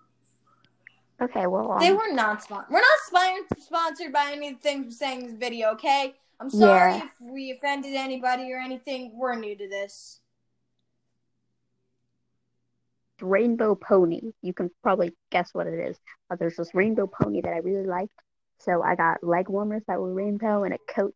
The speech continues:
Speaker 1: to match it and everything. And it was cool. Like, I think leg warmers, if you're just, like, chilling, wearing them around the
Speaker 2: Yeah.
Speaker 1: house,
Speaker 2: Don't go to
Speaker 1: they're
Speaker 2: any,
Speaker 1: cool
Speaker 2: like, severe
Speaker 1: because
Speaker 2: dance classes, though,
Speaker 1: Oh my
Speaker 2: in
Speaker 1: God.
Speaker 2: leg warmers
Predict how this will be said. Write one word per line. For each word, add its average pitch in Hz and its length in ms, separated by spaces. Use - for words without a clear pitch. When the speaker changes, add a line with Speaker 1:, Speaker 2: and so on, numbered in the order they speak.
Speaker 1:
to - 60
match 208 300
it 226 120
and 214 120
everything. 202 600
And 190 400
it 202 80
was 220 180
cool. - 460
Like, 214 200
I 247 140
think 339 260
leg 190 220
warmers, 247 520
if 220 120
you're 233 100
just, 277 220
like, 208 160
chilling, 202 340
wearing 202 280
them 190 120
around 185 260
the 185 140
Speaker 2:
Yeah. 247 180
Speaker 1:
house, - 200
Speaker 2:
Don't 440 240
go 494 60
to 494 200
Speaker 1:
they're - 80
Speaker 2:
any, 440 140
Speaker 1:
cool 392 180
Speaker 2:
like, 240 80
severe 359 640
Speaker 1:
because 240 240
Speaker 2:
dance - 180
classes, 403 640
though, 403 280
Speaker 1:
Oh 190 80
my - 100
Speaker 2:
in 269 100
Speaker 1:
God. 262 140
Speaker 2:
leg 330 260
warmers 403 600